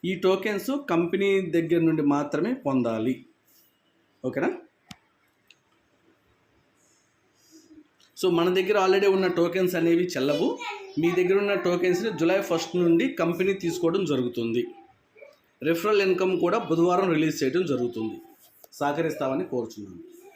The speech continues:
నేను మీకు చెప్పాను కదా, కంపెనీ ఒక సరికొత్త ప్రణాళికతో ముందుకు వచ్చిందని చెప్పి, ఆ ప్రణాళిక గురించి నేను మళ్ళీ మీకు విశదంగా ఇంకొక వీడియో చేస్తాను. My dear friends, ఆ, సంస్థ ఏదైనా కానీ, ప్లాట్‌ఫామ్ ఏదైనా కానీ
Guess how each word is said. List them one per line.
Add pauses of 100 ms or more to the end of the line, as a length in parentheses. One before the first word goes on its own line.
(140)
నేను
మీకు
చెప్పాను
కదా, (500)
కంపెనీ
ఒక
సరికొత్త
ప్రణాళికతో
ముందుకు
వచ్చిందని
చెప్పి, (360)
ఆ
ప్రణాళిక
గురించి
నేను
మళ్ళీ
మీకు
విశదంగా (100)
ఇంకొక
వీడియో
చేస్తాను. (520)
My
dear
friends, (960)
ఆ, (140)
సంస్థ
ఏదైనా
కానీ, (140)
ప్లాట్‌ఫామ్
ఏదైనా
కానీ